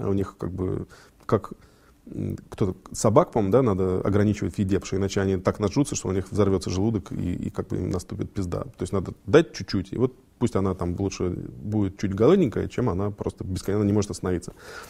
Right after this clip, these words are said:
То же самое дети с развлечениями или с сахаром. Надо всё дозировать. Там, я, скажем, ставлю, не знаю, три часа интернета в день. Вот когда хочешь, тогда трать. Хочешь по пятнадцать минут, через пятнадцать минут, хочешь один раз потрать.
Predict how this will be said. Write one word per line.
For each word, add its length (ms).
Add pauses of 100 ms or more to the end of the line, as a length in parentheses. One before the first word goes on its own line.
(220)
То 80
же 60
самое 220
дети 180
с 120
развлечениями 560
или 120
с 40
сахаром. 400
Надо 240
всё 160
дозировать. 460 (160)
Там, 220 (360)
я, 140
скажем, 260
ставлю, 320
не 80
знаю, 340 (200)
три 160
часа 240
интернета 380
в 60
день. 240
Вот 160 (120)
когда 200
хочешь, 280
тогда 180
трать. 300
Хочешь 240
по 100
пятнадцать 380
минут, 320
через 160
пятнадцать 380
минут, 200
хочешь 240
один 200
раз 120
потрать. 380